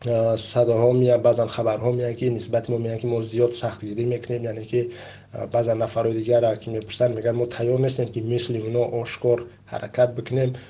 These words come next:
البته که حرکت ما هیچ وقت مجبور نمی‌سازه کسی را که تو باید که امروز چهره‌ت آشکار کنی. ما هر یک برادر، هر یک هموطن، مادر، خواهری که به ما،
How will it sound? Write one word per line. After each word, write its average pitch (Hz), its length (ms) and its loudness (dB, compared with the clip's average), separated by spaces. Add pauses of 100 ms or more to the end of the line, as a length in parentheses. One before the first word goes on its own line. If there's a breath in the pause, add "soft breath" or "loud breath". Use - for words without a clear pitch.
(240 loud breath)
البته 135 320 2
که 131 120 -2
حرکت 117 460 0
ما 123 320 2
هیچ 127 220 -2
وقت 120 220 4
مجبور 117 440 0
نمی‌سازه 135 540 2 (120)
کسی 123 220 0
را 120 140 4
که 123 280 0 (400 loud breath)
تو 113 100 -12
باید 117 260 2
که 123 220 -6
امروز 123 400 0
چهره‌ت 113 440 -2
آشکار 110 460 -6
کنی. 110 200 -12
ما 123 160 0
هر 143 220 2
یک 139 180 2
برادر، 117 460 2
هر 120 220 0
یک 123 180 2
هموطن، 110 540 -4
مادر، 107 460 0
خواهری 120 480 -4
که 120 140 -6
به 104 160 -6
ما، 127 260 0